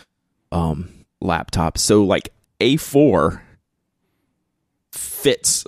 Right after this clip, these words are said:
so many digital things. So we decided, well, what if we build something to carry like, your laptop and then the few other things that you need. I was like, "Well, this is what I need today." Like, on a daily basis, when I'm driving from my house to Knock,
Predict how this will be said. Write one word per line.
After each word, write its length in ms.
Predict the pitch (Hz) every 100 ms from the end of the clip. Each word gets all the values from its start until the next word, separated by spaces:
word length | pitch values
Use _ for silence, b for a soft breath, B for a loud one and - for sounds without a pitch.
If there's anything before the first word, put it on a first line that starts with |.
| -
so 280 | - 131
many 240 | 120 113 107
digital 380 | 104 101 92 -
things. 520 | 104 95 - - - B B _ _ _
So 560 | - - 92 92 92 90 - _ _ _ _ _ _
we 100 | 110
decided, 420 | 98 98 82 87 92
well, 120 | 98
what 140 | 113
if 100 | 101
we 60 | 95
build 400 | 87 - 98 92
something 300 | 87 82 82
to 60 | -
carry 540 | - 90 85 78 - b b _ _ _ -
like, 280 | - - -
your 180 | - 87
laptop 580 | 80 - - 80 82 -
and 400 | - 90 85 87
then 160 | 87 85
the 80 | 80
few 260 | - 101
other 160 | 90 -
things 280 | - 123 98
that 180 | - -
you 60 |
need. 200 | 98 123
I 40 | 85
was 120 | 92
like, 160 | 85
"Well, 100 | 98
this 200 | 98 185
is 120 | 180 110
what 120 | 98
I 80 | 90
need 340 | 90 82 71 _ _
today." 480 | - 85 - - - - _
Like, 160 | - - -
on 100 | 110
a 60 | 101
daily 280 | 92 110 127
basis, 360 | 90 87 85
when 120 | 85 87
I'm 120 | 104
driving 380 | 98 90 90 107 B B _ _ _ -
from 280 | 87 82 85
my 140 | 95
house 300 | 98 85 -
to 80 | -
Knock, 380 | 85 73 -